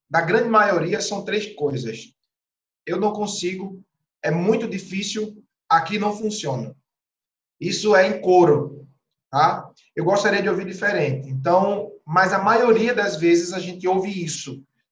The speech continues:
né? Então, o grande problema, o primeiro grande problema, chama-se corretor de imóveis. Somos nós. Por quê? Hum,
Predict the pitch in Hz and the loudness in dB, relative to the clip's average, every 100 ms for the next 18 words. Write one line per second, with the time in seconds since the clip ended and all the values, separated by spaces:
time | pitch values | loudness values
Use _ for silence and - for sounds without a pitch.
0 | - 139 - - - _ _ _ _ 160 | -4 0 0 -2 -14 _ _ _ _ -10
1 | - 208 208 214 - - _ _ 220 - | 2 6 6 4 0 -12 _ _ -2 2
2 | 240 311 - 269 269 185 165 156 185 175 | 4 4 2 2 4 4 4 6 4 4
3 | 123 - - _ _ - 190 233 226 175 | -2 -6 -10 _ _ -4 4 6 6 4
4 | 208 - 180 151 131 151 165 131 110 - | 0 -2 0 0 2 2 0 0 -4 -8
5 | - 180 190 202 208 - 196 190 180 170 | -4 0 0 0 -4 -2 0 0 -2 -2
6 | 190 165 131 127 - - 170 190 170 160 | 0 0 0 -2 -10 -8 -4 -2 -2 2
7 | 156 147 143 - - _ _ _ _ _ | 4 4 0 -8 -14 _ _ _ _ _
8 | _ _ _ _ _ 233 254 233 196 165 | _ _ _ _ _ 2 2 4 2 2
9 | 135 165 202 214 | -2 -6 -6 -6